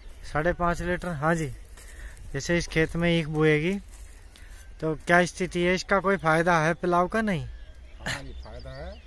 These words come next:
Speaker 1: क्या फ़ायदा बताओ?
Speaker 2: इसके तो बहुत से फ़ायदे हैं, मिट्टी पलट गई है,
Speaker 1: मिट्टी
Speaker 2: और
Speaker 1: पलट गई।
Speaker 2: घास फूस नहीं होने की है।
Speaker 1: चलो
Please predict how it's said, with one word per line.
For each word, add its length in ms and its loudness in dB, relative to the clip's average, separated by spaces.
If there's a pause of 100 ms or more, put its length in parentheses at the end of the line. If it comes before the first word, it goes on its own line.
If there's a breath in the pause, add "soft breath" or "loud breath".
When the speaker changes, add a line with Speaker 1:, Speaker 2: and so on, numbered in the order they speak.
(140)
Speaker 1:
क्या 140 2
फ़ायदा 420 0
बताओ? 320 -4
Speaker 2:
इसके 560 -14
तो 60 -10
बहुत 220 -10
से 120 -12
फ़ायदे 360 -12
हैं, 140 -12
मिट्टी 300 -12
पलट 260 -14
गई 160 -10
है, 220 -10 (280)
Speaker 1:
मिट्टी 300 -8
Speaker 2:
और 60 -8
Speaker 1:
पलट 200 -6
गई। 60 -10
Speaker 2:
घास 260 -10
फूस 100 -12
नहीं 160 -8
होने 240 -8
की 120 -10
है। 140 -8 (260)
Speaker 1:
चलो 320 -10